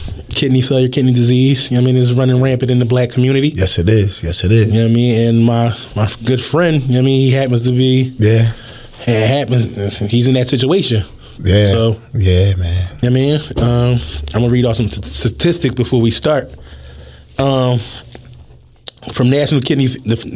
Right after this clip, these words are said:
Speaker 1: from the National Kidney Foundation, black and, black and African Americans suffer from kidney failure at a significantly higher rate than Caucasians, more than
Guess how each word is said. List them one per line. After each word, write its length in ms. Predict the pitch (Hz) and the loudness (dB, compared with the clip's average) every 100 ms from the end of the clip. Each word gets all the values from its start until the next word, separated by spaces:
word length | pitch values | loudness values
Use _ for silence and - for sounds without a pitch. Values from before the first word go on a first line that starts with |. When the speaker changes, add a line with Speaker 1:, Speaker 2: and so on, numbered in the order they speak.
| - | -2
Speaker 1:
from 100 | 131 | 0
the 60 | |
National 300 | 131 156 165 | 0 0 -2
Kidney 240 | 127 143 123 | 0 0 0
Foundation, 640 | 127 120 113 107 113 110 - - - - - - - - _ _ - | 0 0 0 0 -4 -6 -12 -20 -20 -20 -20 -20 -20 -20 _ _ -8
black 300 | - 151 165 | -2 0 0
and, 200 | 156 - - | -4 -8 -2
black 280 | 113 151 175 | 2 4 2
and 100 | 151 | 2
African 320 | 160 147 143 | 0 0 0
Americans 380 | 143 139 135 127 | 2 2 0 0
suffer 220 | 127 127 | 0 0
from 140 | 120 | 0
kidney 280 | 110 110 127 | 0 2 2
failure 360 | 127 117 113 113 - | 2 2 2 0 -2
at 120 | 113 | -2
a 300 | 110 104 - - - | 0 -2 -8 -12 -6
significantly 640 | - 120 151 151 139 139 | 0 2 2 0 2 2
higher 600 | 127 - - 147 147 120 | 0 -4 -4 0 2 2
rate 380 | 135 139 - - - - - | 2 0 -2 -12 -20 -14 -4
than 140 | 120 | -2
Caucasians, 580 | 120 123 - 127 107 101 | 0 -2 0 0 0 0
more 220 | 98 127 | 0 0
than 240 | 123 113 | 0 -2